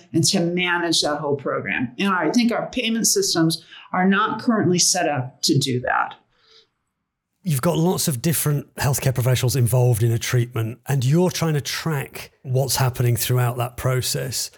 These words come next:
Speaker 2: And so you're, you're needing data to do that. And I've heard this expression, data, uh, interoperability,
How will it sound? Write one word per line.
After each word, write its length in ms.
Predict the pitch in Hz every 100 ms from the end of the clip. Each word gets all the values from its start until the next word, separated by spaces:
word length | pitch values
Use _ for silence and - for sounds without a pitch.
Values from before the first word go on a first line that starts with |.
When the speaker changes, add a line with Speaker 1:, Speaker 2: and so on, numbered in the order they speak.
| -
Speaker 2:
And 80 | 113
so 100 | 135
you're, 240 | 135 131
you're 140 | 143
needing 380 | 139 143 131 120
data 540 | 123 123 120 - 123 -
to 100 | -
do 240 | 113 120 113
that. 360 | 113 127 131 -
And 400 | 127 127 127 120 -
I've 120 | 127
heard 220 | 156 143
this 160 | 139 139
expression, 540 | 127 - 127 - 120
data, 640 | 104 143 131 135 131 123 123 _ -
uh, 120 | 120 131
interoperability, 1120 | 143 143 127 - 113 123 120 113 123 139